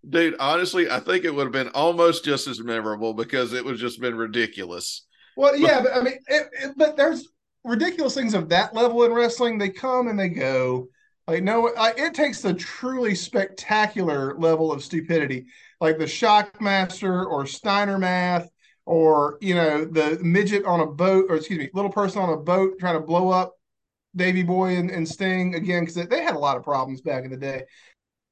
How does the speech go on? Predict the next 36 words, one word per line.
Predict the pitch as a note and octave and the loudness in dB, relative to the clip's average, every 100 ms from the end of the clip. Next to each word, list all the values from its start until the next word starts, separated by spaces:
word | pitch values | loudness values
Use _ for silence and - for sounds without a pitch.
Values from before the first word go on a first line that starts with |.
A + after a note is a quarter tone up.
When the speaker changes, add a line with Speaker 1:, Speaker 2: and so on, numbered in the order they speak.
| _ | _
Speaker 2:
Man, | F3 D3 C#3 C3 | -10 -4 -4 -2
th-, | F3+ - | -2 -2
this | A#3+ D#4+ | -2 -4
is | B3+ F3 - _ _ _ _ _ _ _ _ _ _ _ _ _ _ | -4 -4 -8 _ _ _ _ _ _ _ _ _ _ _ _ _ _
one | F3 G3+ | 0 2
of | G3+ | 2
the | E3 | 2
greatest | E3 D3 C#3 | 2 2 0
things | C#3 C3 | -8 -8
that's | C#3+ | -8
ever | B2 | -6
happened. | B2 A#2+ B2+ B2+ _ _ _ _ _ - | -6 -8 -12 -20 _ _ _ _ _ -2
Speaker 1:
It, | B2+ F#3 | 0 2
it's, | A#2 G#2 - - - | 0 -2 -6 -10 -6
and | A2 G#2 G2+ - _ - | -4 -4 -8 -16 _ -20
me | A2 A#2 A#2 | -6 -2 0
and | G#2+ | -2
J | G2+ G2 F#2+ | -2 -2 -2
D, | F#2 | -2
uh, | F2 F2 | -2 -2
as | D2 F#2+ | -2 -2
I | F2+ | -4
said, | E2+ F2 F2 | -4 -4 -6
uh, | E2+ G#2 A2 | -6 -8 -10
n-, | A#2+ A2+ | -10 -6
I've | G#2+ G#2 G2 | -2 0 0
seen | - G2+ | -4 -4
it | F2+ | -4
no | G2 G#2+ A2 G2+ | -4 -2 0 0
less | G2 - | -2 -4
than | F#2 F2 | -10 -12
a | |
thousand | - F2+ E2+ E2+ D#2 | -8 -8 -8 -10 -2
Speaker 2:
Oh, | A#3 G3+ C#3 | 2 2 0
Speaker 1:
times. | - F3 | -4 -4
Speaker 2:
no, | F3 C3 A#2+ C#3+ | -2 -2 -4 -10